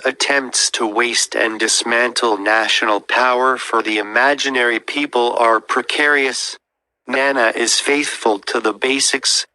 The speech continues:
and a nation like nation puts its energy into the rich and strong army. Me. Be true to the present with preparation and effort.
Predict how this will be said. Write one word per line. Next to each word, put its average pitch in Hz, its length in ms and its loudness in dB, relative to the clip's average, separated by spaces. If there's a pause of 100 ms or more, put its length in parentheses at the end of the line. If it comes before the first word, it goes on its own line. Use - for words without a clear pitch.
(200)
and 123 140 2
a 120 100 2
nation 127 600 0
like 104 320 -2
nation 127 760 -2
puts - 380 0
its 143 280 -2
energy 120 580 0
into 123 260 -2
the 117 120 0
rich 127 500 0
and 101 260 -2
strong 110 640 2
army. 101 480 2 (520)
Me. 302 280 -4 (560)
Be 123 160 0
true 131 420 0
to 135 140 -2
the 120 120 0
present 110 600 0
with 123 380 -4
preparation 139 1000 0
and 117 240 -4
effort. 110 480 0